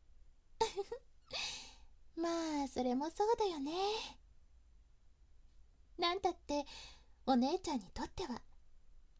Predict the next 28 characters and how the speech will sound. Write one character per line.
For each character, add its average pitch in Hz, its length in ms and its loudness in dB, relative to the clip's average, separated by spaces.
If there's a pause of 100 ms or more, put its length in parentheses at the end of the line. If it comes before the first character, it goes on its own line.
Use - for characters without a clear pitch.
(140)
自 196 140 2
慢 208 200 -2
の 277 160 0
弟 269 60 -4 (280)
く 415 160 2
ん 403 60 2
な 494 120 4
ん 494 60 -4
だ 453 80 0
か 339 140 -8
ら。 - 60 -8 (2250)
<laughs> 392 380 -8 (1200)
ほ 226 120 -6
っ - 40 -8 (140)
ぺ 254 100 -2
た、 247 140 -6 (720)
ぷ 359 100 0
に 381 160 4
ぷ 392 160 4
に 403 240 8
っ 440 40 -6
て 381 120 4
触 262 260 -2
っ 277 40 -4
て - 160 -4
み 330 120 2
た 311 140 -6
ら、 262 220 2